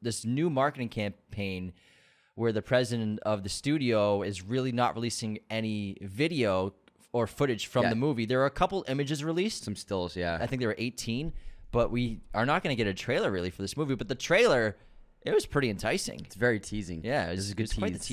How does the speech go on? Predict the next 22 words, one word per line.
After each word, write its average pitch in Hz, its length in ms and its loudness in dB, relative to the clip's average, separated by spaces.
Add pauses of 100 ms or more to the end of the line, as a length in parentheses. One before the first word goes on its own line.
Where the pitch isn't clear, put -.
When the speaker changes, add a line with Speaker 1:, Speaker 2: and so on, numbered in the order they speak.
(140)
Speaker 1:
teaser. 82 200 -8
Speaker 2:
Yeah, 78 120 -8
it 82 40 -10
was, 107 220 -10
it 104 80 -4
was, 92 200 -12 (140)
yeah, 104 160 2
I 90 100 0
wanna 143 120 2
see 95 200 -4
it. - 120 -10 (480)
We 127 120 2
got 139 200 10
a 113 40 4
huge 117 280 2
shocker 104 380 2
at 90 80 -2
the 90 80 -6
box 87 320 -2
office. - 420 -10 (600)
Taylor 233 260 10
Swift's - 500 4